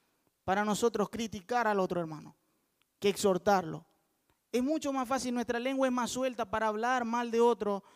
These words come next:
que para ir y animarlo y exhortarlo y saber por qué está haciendo eso. Y eso es algo que no debemos hacer, y mucho menos como hermanos maduros.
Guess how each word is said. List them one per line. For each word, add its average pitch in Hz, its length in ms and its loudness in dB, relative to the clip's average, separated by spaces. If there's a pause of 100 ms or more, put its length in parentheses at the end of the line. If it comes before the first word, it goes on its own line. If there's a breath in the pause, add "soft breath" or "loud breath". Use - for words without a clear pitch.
(200 soft breath)
que 196 120 0
para 208 300 2
ir 254 180 -4
y 240 60 -4
animarlo 233 540 -4
y 220 100 -4
exhortarlo 226 480 -6
y 214 40 -8
saber 226 540 0
por 233 160 2
qué 220 100 -6
está 208 160 -4
haciendo 190 380 -6
eso. 165 220 -12 (1080)
Y 196 120 -2
eso 254 160 2
es 226 100 -2
algo 254 240 0
que 226 100 0
no 233 160 -2
debemos 247 400 -2
hacer, 233 300 0
y 208 160 -6
mucho 233 320 -2
menos 247 300 -4
como 208 220 -2
hermanos 220 360 -2
maduros. 220 500 -2